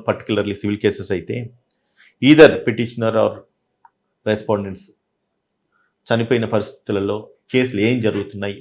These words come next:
ఏమవుతున్నాయి అనేసి అనుకుంటాం. అదేవిధంగా ఎంతోమంది అప్పులు చేసిన తర్వాత మనం అనుకుంటాం, అప్పు చేసినాము, అప్పు తీరిపోయింది, లేదంటే కనుక వ్యక్తి చనిపోయిండు, మళ్ళీ మనము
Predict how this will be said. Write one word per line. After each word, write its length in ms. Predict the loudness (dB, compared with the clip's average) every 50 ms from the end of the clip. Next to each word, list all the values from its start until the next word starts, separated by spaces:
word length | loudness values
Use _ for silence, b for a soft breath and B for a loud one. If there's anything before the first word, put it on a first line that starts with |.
| -6 -4
ఏమవుతున్నాయి 420 | -4 -4 -4 -6 -8 -12 -12 -12
అనేసి 160 | -12 -12 -12 -14
అనుకుంటాం. 400 | -14 -14 -16 -16 -18 -18 -20 -20 -20 -20 _ _ b b b b b b
అదేవిధంగా 540 | 4 8 8 8 10 8 8 6 8 6 6 6 4 0 -4 -8 -16 _ _ _ _ _ _ 2 4 4
ఎంతోమంది 520 | 4 6 4 6 6 6 4 6 6 6 6 6 2 -2 0 2 2
అప్పులు 260 | 2 4 4 6 6 8
చేసిన 220 | 6 4 4 2 2 4
తర్వాత 360 | 6 8 8 6 6 6 4 0 0 0 -4 B B B B B B B B B 6
మనం 140 | 8 8 8
అనుకుంటాం, 460 | 6 6 6 4 4 6 6 6 6 6 2 2 2
అప్పు 180 | 2 4 4 2 6 6
చేసినాము, 440 | 6 4 4 2 0 0 0 -2 -4 -6 -10 -16 _ _ 0 0
అప్పు 160 | 2 2 2 4
తీరిపోయింది, 580 | 4 4 4 4 4 6 6 6 6 4 2 0 0 -2 -8 _ _ _ _ _ _ _ _ _ _ 0 6 8
లేదంటే 300 | 8 8 8 6 4 2
కనుక 160 | 2 4 4 4 4
వ్యక్తి 220 | 4 2 2 0 4 4
చనిపోయిండు, 500 | 6 6 6 6 6 6 6 6 6 6 4 4 -2 -10 b b b b b b 4 6
మళ్ళీ 180 | 8 10 10 10 10
మనము 220 | 8 8 8 8